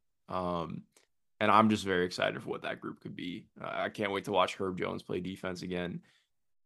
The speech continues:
And then I'm gonna throw Orlando up there too. I am so excited about this Orlando group. Like, I love Paolo Banchero. Um, Franz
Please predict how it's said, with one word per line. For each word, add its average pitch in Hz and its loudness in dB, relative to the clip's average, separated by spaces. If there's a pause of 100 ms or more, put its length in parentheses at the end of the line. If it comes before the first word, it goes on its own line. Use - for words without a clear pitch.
(200)
And 117 2
then 151 4 (1400)
I'm 180 6
gonna 392 -2
throw 214 8
Orlando 107 8
up 65 -2
there - -6
too. 101 -4 (800)
I 165 6 (180)
am 110 2
so 123 10
excited 104 6
about 92 4
this 98 -8
Orlando 95 -4
group. 98 -8
Like, 90 -4
I 98 4
love 98 2
Paolo 95 -2
Banchero. 92 -4 (500)
Um, 87 -2 (480)
Franz 104 4